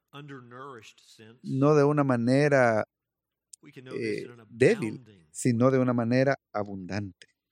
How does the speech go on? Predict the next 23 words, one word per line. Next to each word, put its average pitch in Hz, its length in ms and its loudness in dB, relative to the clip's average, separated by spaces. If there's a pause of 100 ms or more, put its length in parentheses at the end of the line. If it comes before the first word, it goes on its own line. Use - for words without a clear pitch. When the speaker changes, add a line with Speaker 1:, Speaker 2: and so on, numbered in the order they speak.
(100)
Speaker 1:
that - 120 -20
by 127 120 -20
the 123 80 -20
power 160 240 -20
of 143 60 -18
the 139 80 -18
Holy 147 220 -18
Speaker 2:
Que 127 140 0
por 120 200 0
el 117 80 4
Speaker 1:
Spirit - 80 -10
Speaker 2:
poder 117 320 2
Speaker 1:
you 165 60 -8
Speaker 2:
del 175 80 -2
Speaker 1:
may 165 80 -4
Speaker 2:
Espíritu 175 360 -4
Santo 135 480 -4
Speaker 1:
abound 117 180 -16 (280)
Speaker 2:
abundéis 117 1200 0 (600)
Speaker 1:
in 127 140 -20 (100)
hope. 131 380 -20
Speaker 2:
en 110 220 2
esperanza. 90 680 -12